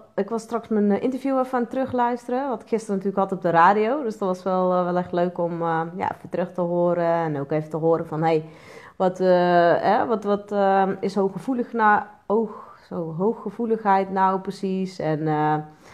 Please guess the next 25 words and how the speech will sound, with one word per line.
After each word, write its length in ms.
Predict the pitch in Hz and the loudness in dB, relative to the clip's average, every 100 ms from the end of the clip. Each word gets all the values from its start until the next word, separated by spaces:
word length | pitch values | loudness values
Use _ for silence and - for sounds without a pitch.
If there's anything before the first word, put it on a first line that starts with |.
| - - - | -20 -20 -6
weet 200 | 160 180 | -2 -2
je, 140 | 208 | 0
hoe 220 | 202 202 190 | 2 2 4
ga 180 | 180 | 4
je 440 | 160 160 160 160 160 | 6 6 4 2 0
de 120 | 165 | 0
diepte 340 | 277 302 - | 0 -2 -4
in? 540 | - 226 226 220 220 214 | 4 6 6 4 2 2
En, 300 | 175 165 165 | 0 0 0
eh, 300 | 165 160 160 | 2 2 2
dat 140 | 170 | 0
is 80 | 185 | 0
ook 140 | 185 | 0
wel 140 | 214 202 | 2 0
iets 140 | 202 | 0
natuurlijk 280 | 208 202 202 | -2 -2 -2
wat 120 | 190 | 0
helemaal 260 | 196 190 185 | 0 0 0
past 260 | 196 190 | 0 0
bij, 360 | 190 175 175 175 | 2 4 4 4
eh, 60 | 170 | 4
hooggevoeligheid, 840 | 170 196 190 196 214 220 202 202 | 4 2 0 -4 -2 4 4 4
hè? 180 | 196 208 | 0 0
Dus, 280 | 220 185 - | -2 -6 -4
ehm, 300 | 175 170 170 | -2 0 -2